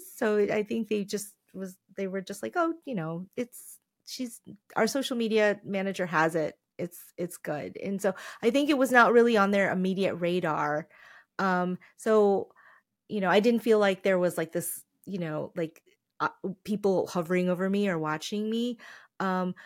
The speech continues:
but now that I'm, like, eight years in, I think I've built relationships and I've,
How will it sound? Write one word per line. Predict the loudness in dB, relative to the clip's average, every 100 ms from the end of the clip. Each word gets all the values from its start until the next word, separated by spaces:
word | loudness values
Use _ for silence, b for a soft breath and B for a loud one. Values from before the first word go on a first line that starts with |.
| B
but | 2 4
now | 6 6 6 6 4 4 0
that | -4 -2 0
I'm, | 0 -2 -2
like, | -2 -2
eight | -2 -2
years | -4 -6 -4
in, | -4 -4 -4
I | -6
think | -6 -6 -6
I've | -8 -4
built | -2 -2
relationships | -6 -6 -6 -6 -6 -6 -6 -10 -10
and | -6 -6
I've, | -6